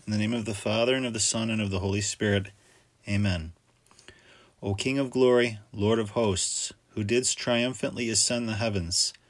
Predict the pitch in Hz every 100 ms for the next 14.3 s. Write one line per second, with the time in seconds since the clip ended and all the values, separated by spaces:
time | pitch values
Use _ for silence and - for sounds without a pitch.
0 | _ - _ _ 120 135 135 135 131 143
1 | 139 127 107 101 101 110 - - 110 110
2 | 120 123 123 - 104 - 123 131 127 -
3 | 113 110 - 113 101 90 85 - - 98
4 | 98 - - 117 113 101 101 - 127 98
5 | - - _ _ _ _ _ - _ -
6 | 120 117 - 151 147 117 92 90 101 101
7 | 104 98 92 90 101 101 _ _ _ -
8 | 104 113 - 135 139 - 98 85 92 _
9 | _ _ - 117 107 107 - 139 139 -
10 | 120 110 117 101 87 - - _ - 107
11 | 113 120 135 147 139 117 107 - 104 98
12 | 95 98 - 104 107 104 - 127 123 123
13 | - 107 98 90 87 101 107 - 123 104
14 | 87 - -